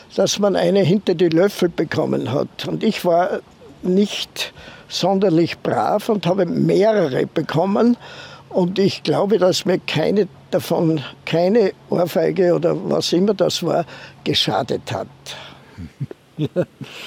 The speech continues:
Speaker 2: Ja, ja, ähm, und, ähm, äh, du bist ja auch,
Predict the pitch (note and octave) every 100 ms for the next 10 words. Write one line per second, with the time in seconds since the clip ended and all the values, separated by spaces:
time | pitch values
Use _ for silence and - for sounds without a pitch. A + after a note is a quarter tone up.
0 | - - - - C3+ F3+ D3 - - F3+
1 | D3+ D3 D3 D3 D#3+ - - D3 D#3 D#3+
2 | D#3+ C#3+ - F3+ D3+ D3 C#3+ D#3 D3 B2+
3 | D3 D3+ D3+ - - F#3 F3+ - - _
4 | C4 A#3 _ _ - - - D#3 D#3 F3+
5 | - F#3+ G3 - B2+ D3 F#3